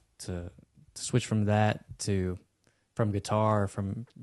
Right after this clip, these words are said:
from whatever music you were into, into the Zydeco, in your writing in this,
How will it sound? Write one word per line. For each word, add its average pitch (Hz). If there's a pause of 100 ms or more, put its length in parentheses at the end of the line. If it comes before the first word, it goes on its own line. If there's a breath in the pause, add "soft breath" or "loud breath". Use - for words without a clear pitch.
(120)
from 98
whatever 107
music 104
you 104
were 101
into, 104
into 98
the 98
Zydeco, 101
in 110
your 98
writing 101
in 92
this, 95